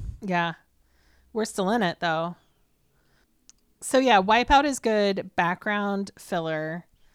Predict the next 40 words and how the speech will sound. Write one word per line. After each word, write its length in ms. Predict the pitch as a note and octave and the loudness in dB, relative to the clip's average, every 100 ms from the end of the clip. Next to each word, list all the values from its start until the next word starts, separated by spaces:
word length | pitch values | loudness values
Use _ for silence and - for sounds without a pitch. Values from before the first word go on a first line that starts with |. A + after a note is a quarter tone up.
| _ _ - | _ _ -2
Um, 480 | F3+ F3 F3 F3 F3 | 2 2 0 -4 -4
but 120 | G3+ | -2
I 60 | G3 | -2
think 240 | - G#3 | 0 -2
it 100 | G3+ | 0
was 200 | F#3 F#3 | 0 -2
the 80 | F#3+ | -2
fourth 400 | E3+ - F#3+ G3+ | -6 0 0 0
episode 460 | F#3+ F#3 G3 G3 F3+ | -2 -2 -2 -2 -2
in 100 | F3+ | 0
particular 560 | G#3 F#3 F#3 G3+ G3 G3+ | -2 -2 -4 -2 -2 0
that 160 | G3 | 0
we 100 | G3 | 0
watched. 440 | F#3+ F#3 F#3+ - A#3 | 2 2 0 -4 2
Whatever 320 | B3 C4+ C#4 | 4 6 6
episode 440 | A3 G#3+ G#3 G#3 | 2 0 0 0
we 120 | F#3+ F3+ | 0 0
watched, 600 | F3 F3+ A3 - - - _ _ _ _ _ _ _ _ _ _ | 2 2 0 -2 -12 -20 _ _ _ _ _ _ _ _ _ _
it 160 | A3 G#3 | -4 0
took 240 | A3+ G#3+ - | -2 -2 -8
each 220 | A#3 A3 | -4 0
of 100 | A#3 | 0
the 80 | B3 | 0
final 320 | - G3+ G3 | 0 2 2
teams, 400 | G3 - G3 G3+ | -2 -4 -6 -4
like, 180 | G#3 F#3+ - | 0 -2 2
almost 400 | F#3+ G3 G3 - | 2 4 2 -2
twenty 260 | G3+ F#3 | -2 0
minutes 300 | F#3 F#3 F#3+ | -2 -2 -4
to 80 | - | -4
go 120 | G3 | -4
through 160 | F#3 F#3+ | -2 -2
the 120 | G#3 | -4
finale. 640 | - G3+ E3+ E3 F#3 G3+ - | -4 -2 0 0 0 -2 -2
And 240 | F#3+ F#3 | -2 2
the, 320 | F3 E3+ E3+ - _ _ _ _ _ _ - | 2 2 -2 -8 _ _ _ _ _ _ 0
it 80 | |
was 200 | G3+ G3+ | 2 2
just 320 | G3 F#3+ - - _ | 2 0 -4 -18 _
so 680 | - - G3 E3 D#3+ D#3+ E3 | -16 -2 2 4 2 0 -4